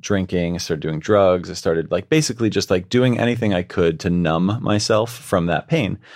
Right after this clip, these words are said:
and that fear and that anxiety. And, you know, and it was crippling. I had insomnia. I mean, ju-, just, it was everything. It was, and I didn't have a real mentor at the time. There wasn't someone around me who could say, "Hey, this is normal. Here's some thoughts I have," or, you know, "Think about it this way versus that way."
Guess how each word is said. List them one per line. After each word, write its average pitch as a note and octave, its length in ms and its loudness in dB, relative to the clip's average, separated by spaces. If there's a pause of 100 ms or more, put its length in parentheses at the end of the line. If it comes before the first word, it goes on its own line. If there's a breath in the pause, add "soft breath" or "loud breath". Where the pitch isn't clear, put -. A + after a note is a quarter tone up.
(300 loud breath)
and F#2+ 120 2
that - 140 0
fear G#2 460 -2
and F#2 100 -2
that F2+ 140 4
anxiety. F2 720 0
And, E2+ 240 -6
you E2+ 60 -6
know, F2 80 -2
and G#2 100 0
it - 20 2
was F#2+ 140 -4
crippling. - 480 -6
I G2 80 -6
had - 160 -6
insomnia. G#2+ 760 2
I - 80 -2
mean, F#2+ 160 0
ju-, G2+ 160 0
just, G2+ 300 -6
it - 40 -4
was F#2+ 240 0
everything. D#2 460 -2
It E2 80 -6
was, F2+ 180 -6 (360)
and A2+ 120 4
I A2 120 4
didn't A#2+ 200 2
have F2+ 520 0
a F#2+ 40 -2
real F2+ 200 2
mentor G#2 600 2
at - 120 -6
the - 80 -10
time. G#2+ 240 0
There F#2+ 100 2
wasn't F#2+ 300 0
someone F#2 220 0
around F2+ 340 2
me F2+ 100 2
who F2 160 -2
could F2 160 -6
say, F2+ 300 2 (500 loud breath)
"Hey, G2+ 160 4
this E2+ 180 -2
is F2+ 140 -2
normal. D2+ 500 -2
Here's - 280 2
some G2 140 0
thoughts D#2+ 280 -2
I D2+ 100 2
have," - 300 -6
or, F2 300 0
you G2+ 100 -2
know, D#2 160 -2 (160)
"Think A#2 160 0
about G#2+ 160 2
it F#2 80 -2
this - 160 -4
way F2+ 80 0
versus E2+ 260 -6
that - 200 0
way." - 180 -4